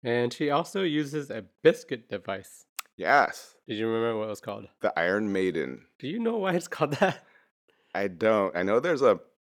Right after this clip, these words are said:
Speaker 1: A
Speaker 2: metal
Speaker 1: band.
Speaker 2: band called Iron Maiden.
Speaker 1: <laughs> Right.
Speaker 2: Yeah.
Speaker 1: So this device kinda, like, uh, it pokes all the biscuits evenly. Does that what it look like?
Speaker 2: Yeah, it puts those little pinholes in there.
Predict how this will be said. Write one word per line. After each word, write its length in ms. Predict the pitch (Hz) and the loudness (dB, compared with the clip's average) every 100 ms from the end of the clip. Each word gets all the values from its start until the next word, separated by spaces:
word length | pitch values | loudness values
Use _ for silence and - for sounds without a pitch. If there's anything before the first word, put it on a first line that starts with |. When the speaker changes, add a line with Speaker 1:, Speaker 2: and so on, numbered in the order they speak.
| - | -4
Speaker 1:
A 60 | |
Speaker 2:
metal 280 | 92 123 214 | 4 6 8
Speaker 1:
band. 60 | 107 | 8
Speaker 2:
band 320 | 104 95 98 | 8 8 4
called 260 | - 98 - | 2 2 4
Iron 280 | 95 92 90 | 2 2 2
Maiden. 380 | 90 87 110 | 0 0 -2
Speaker 1:
<laughs> 40 | 131 | -2
Right. 300 | 127 147 - _ - | -2 -2 -8 _ -12
Speaker 2:
Yeah. 340 | 92 92 80 - _ _ _ _ | -6 -4 -4 -8 _ _ _ _
Speaker 1:
So 140 | - 160 | 0 4
this 160 | 160 | 4
device 320 | 160 147 147 143 | 2 2 2 2
kinda, 260 | 156 147 | 0 0
like, 280 | 123 110 - | 0 -2 -2
uh, 440 | 110 107 104 104 104 _ _ _ _ _ | -2 -2 -4 -6 -10 _ _ _ _ _
it 200 | 131 127 | -6 -6
pokes 360 | - 151 160 - - | -4 -4 -4 -10 -8
all 180 | 127 | -6
the 80 | 135 | -6
biscuits 420 | 104 120 - 135 - | -8 -10 -8 -10 -10
evenly. 480 | 104 135 170 214 190 _ | -12 -12 -14 -14 -16 _
Does 100 | 143 | -16
that 120 | 127 | -14
what 100 | 135 | -12
it 40 | 151 | -14
look 140 | 165 | -12
like? 160 | 196 202 - | -14 -16 0
Speaker 2:
Yeah, 100 | 131 | 2
it 100 | 123 | 2
puts 180 | 165 - | -2 -4
those 200 | 175 - | -4 0
little 160 | 131 95 | 2 2
pinholes 680 | - - 180 165 101 92 | -2 -10 -8 2 2 4
in 140 | 90 87 | 0 -2
there. 440 | 85 82 - - | -2 -4 -8 -16